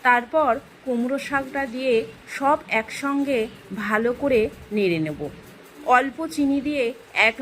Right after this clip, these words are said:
মিনিটের মতন নাড়তে থাকব। এখানে গ্যাসটা মিডিয়ামে রাখব। এবার আর একটু নেড়ে চাপা দিয়ে দেব দশ থেকে পনেরো মিনিটের মতন।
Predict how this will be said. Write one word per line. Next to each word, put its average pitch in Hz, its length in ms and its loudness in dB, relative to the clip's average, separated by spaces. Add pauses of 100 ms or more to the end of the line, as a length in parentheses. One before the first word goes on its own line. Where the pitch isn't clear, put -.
মিনিটের 294 440 -2
মতন 269 280 -4 (380)
নাড়তে 214 380 0 (320)
থাকব। 156 300 -4 (580)
এখানে 285 280 0 (100)
গ্যাসটা 240 400 0 (400)
মিডিয়ামে 247 560 2 (440)
রাখব। 135 320 0 (1120)
এবার 302 260 6 (1080)
আর 247 80 4 (100)
একটু - 200 -4 (120)
নেড়ে 254 280 0 (840)
চাপা 220 280 2 (100)
দিয়ে 170 220 -4
দেব 147 120 -8 (500)
দশ 233 160 4 (140)
থেকে 330 220 2 (340)
পনেরো 226 380 0
মিনিটের 226 360 0 (280)
মতন। 165 300 -2